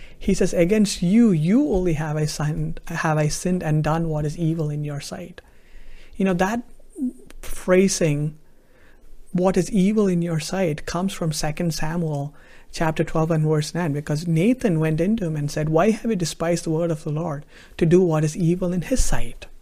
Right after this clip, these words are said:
So when he was confronted with the word of God, David realized that, you know, it's not that he, he only sinned against God. Obviously not. He sinned against Bathsheba. He sinned against Uriah. He sinned against many other people.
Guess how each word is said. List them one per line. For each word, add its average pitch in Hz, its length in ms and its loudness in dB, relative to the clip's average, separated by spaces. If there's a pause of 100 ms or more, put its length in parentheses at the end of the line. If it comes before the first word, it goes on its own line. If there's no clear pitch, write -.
(920)
So - 140 2
when 269 160 10
he 285 140 -2
was 247 160 4
confronted 240 600 2
with 196 140 0
the 214 80 -2
word 202 240 -2
of 160 160 -4
God, 175 340 -4
David 226 380 -2
realized 147 600 -4 (560)
that, 175 280 -4 (300)
you 196 100 -4
know, 190 80 -2
it's - 200 -2
not 214 380 0
that 175 360 0 (680)
he, 190 340 10 (140)
he - 260 10 (180)
only 202 380 8
sinned 160 260 2
against 143 360 -8
God. - 220 -16 (460)
Obviously 165 380 0
not. 143 200 -4
He 165 100 6
sinned 175 240 -2
against 165 200 -2
Bathsheba. 160 480 -4
He 147 120 -4
sinned 165 320 -2
against 156 260 -4
Uriah. 156 400 -4
He 147 100 -4
sinned 165 280 -4
against 160 360 -6 (380)
many 180 220 0
other 165 160 0
people. 160 500 -2